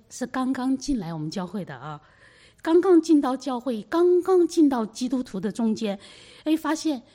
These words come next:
有很多词汇很陌生，很多做法，很多想法都是陌生的。也许呢，你可能会有一个疑问，“我真的是属于这里吗？”路加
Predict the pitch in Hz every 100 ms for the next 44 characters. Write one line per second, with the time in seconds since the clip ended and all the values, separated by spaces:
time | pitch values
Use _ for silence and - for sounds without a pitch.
0 | _ _ _ 262 294 190 151 226 - -
1 | 175 208 294 226 165 165 226 214 220 226
2 | 226 _ - _ _ 196 226 311 311 349
3 | 254 180 180 208 226 339 - 233 285 403
4 | 170 170 320 311 277 349 262 285 277 247
5 | 143 - _ _ _ 226 320 - 208 214
6 | 190 185 - 175 202 294 196 165 196 151
7 | 196 - - _ _ _ - 190 - 269
8 | 262 247 233 - 160 175 202 214 165 151
9 | 180 _ _ _ _ _ _ _ _ _
10 | _ _ _ _ _ _ _ _ 247 285
11 | 269 254 240 240